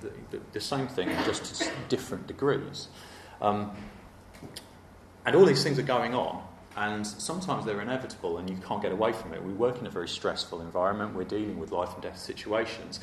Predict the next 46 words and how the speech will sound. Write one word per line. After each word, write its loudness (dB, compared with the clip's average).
There's -4
no -2
way 4
we're -2
gonna -8
pull -4
all 4
the 2
stress -4
away, 4
and -4
there's -4
no -2
way 0
we -4
can -12
control 0
our -4
personal -6
lives -4
to -4
that -4
extent -4
either. -6
So 6
what 10
type 6
of 2
errors 6
am -2
I 4
talking -4
about? 0
Okay, -2
so 2
I'm 0
mainly -2
gonna -6
be -4
talking -10
about 0
surgical 0
and -4
anaesthetic 0
errors. 4
Okay, -4